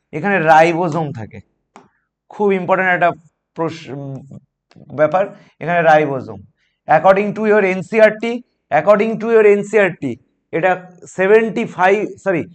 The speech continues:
ফি-, সেভেন্টি এস রাইবোজোম থাকে। According to your এনসিইআরটি, এটাকে আমরা কত এস রাইবোজোম বলবো? সেভেন্টি এস রাইবোজোম। কিন্তু অনেকে এটা আবার ফিফটি ফাইভ এসও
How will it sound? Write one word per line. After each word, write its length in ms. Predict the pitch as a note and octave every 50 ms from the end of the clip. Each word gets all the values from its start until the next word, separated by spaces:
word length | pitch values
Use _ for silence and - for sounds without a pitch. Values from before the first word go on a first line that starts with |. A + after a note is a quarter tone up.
| _ _ _ _
ফি-, 200 | - G#3+ F3+ E3 - - _ _ _ _ -
সেভেন্টি 320 | G3+ G#3 A3 A#3+ A#3 A#3+ B3 A3+
এস 80 | F#3 F#3+
রাইবোজোম 360 | F#3+ F3 E3 D#3 C#3 C3+ B2+ A#2 G2+
থাকে। 160 | G#2+ G2 - - _ _ _ _ _ _ _ - E3+
According 300 | E3+ A3 B3 A#3+ B3+ B3 G#3+
to 40 | A#3+
your 100 | A#3+ A3 G#3+ G3+
এনসিইআরটি, 400 | F3 D3+ F#3 F3 - - E3+ F3+ F3 E3+
এটাকে 260 | F3 F3+ E3+ F3+ F#3+ F#3 F3+ _ _ _ _ _ D#3
আমরা 140 | D#3+ E3+ F3 F3 E3+
কত 120 | E3+ E3 E3+ G3 G3
এস 80 | G3 F3+ F#3+ F#3+
রাইবোজোম 340 | F#3+ F#3+ F#3+ G3 F#3+ G#3 G3+ G3+
বলবো? 140 | G#3+ G#3+ G#3 G3+ G#3 -
সেভেন্টি 360 | G3 G3+ G#3+ A3+ A3+ G#3+ A3+ A3+ G3
এস 60 | D#3+ E3+
রাইবোজোম। 380 | D3+ C3+ B2 A2 A2 G2+ G2 E2+ _ _ _ _ _ _ _ _ _ _ _ _ _ _ _ _ _ _ _ _ _ _ _ _ _ _ _ _ _ _ _ _ _
কিন্তু 320 | - G3 G3 G3+ F#3+ A#3 A#3 B3+ - - - _ _ _ _ _ _ _ _ _
অনেকে 440 | D3+ E3 F3+ F#3+ G3+ F#3+ G3+ G#3+ G#3+ G#3 G#3+ G3+
এটা 120 | F3+ G3 G3 F#3+
আবার 160 | F#3+ G#3 A3+ A3+ G#3+ A3
ফিফটি 280 | - - G3 - A3 G3+ D3
ফাইভ 180 | E3 F3+ F3+ F#3 F3 F#3+
এসও 140 | E3+ F#3+